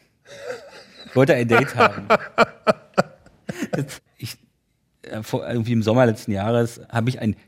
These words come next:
Speaker 1: Date verpasst, weil ich beinahe gestorben wäre. Genau. Und ich war am Abend vorher in einem Biergarten mit zwei Kumpels und hab zwei, drei Bier getrunken.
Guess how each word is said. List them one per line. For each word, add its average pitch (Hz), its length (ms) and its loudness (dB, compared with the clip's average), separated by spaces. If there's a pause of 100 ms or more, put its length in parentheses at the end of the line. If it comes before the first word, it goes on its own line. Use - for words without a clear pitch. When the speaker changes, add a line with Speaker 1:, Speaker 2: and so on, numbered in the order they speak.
(140)
Speaker 1:
Date 123 300 2
verpasst, - 520 -10
weil 101 80 -14
ich 101 120 -16
beinahe 107 360 -10
gestorben 98 540 -20
wäre. 101 280 -18 (240)
Genau. 120 240 2 (180)
Und 127 120 2
ich 123 100 4
war 123 80 4
am 123 100 0
Abend 143 300 -2
vorher 156 420 0
in 127 120 -6
einem 113 300 -4
Biergarten 180 600 -4
mit - 180 -10
zwei - 160 -10
Kumpels 156 320 -6
und 123 80 -8
hab 120 100 -8
zwei, - 420 -18
drei 120 120 -4
Bier 117 160 -2
getrunken. 104 380 -4